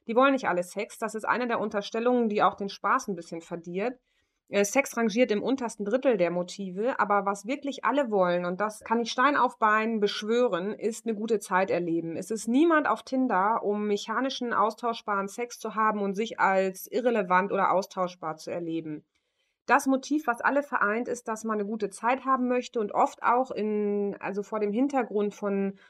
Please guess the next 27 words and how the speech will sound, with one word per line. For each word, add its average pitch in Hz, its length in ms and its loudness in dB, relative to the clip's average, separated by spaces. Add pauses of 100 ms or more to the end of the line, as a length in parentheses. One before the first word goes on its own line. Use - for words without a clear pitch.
so 202 100 0
einer 202 280 6
Dystopen-Szenerie 226 1300 0
und 202 160 0
Tristesse - 500 -6
des - 160 -6
Alltags 208 600 0
sozusagen 180 760 -6 (200)
große 254 380 2
Hoffnungen 262 420 4
daran 202 280 2
trägt, 226 260 -6
was 196 200 -4
zu - 120 -4
erleben 220 420 2
und 240 120 -2
etwas 202 400 -4
zu 208 100 -8
fühlen. 165 500 0
Und 175 140 -2
das 190 160 0
ist 226 120 -6
psychologisch 220 580 0
sehr 202 180 2
wichtig 220 300 -8
zu 202 120 -8
verstehen. 160 720 -4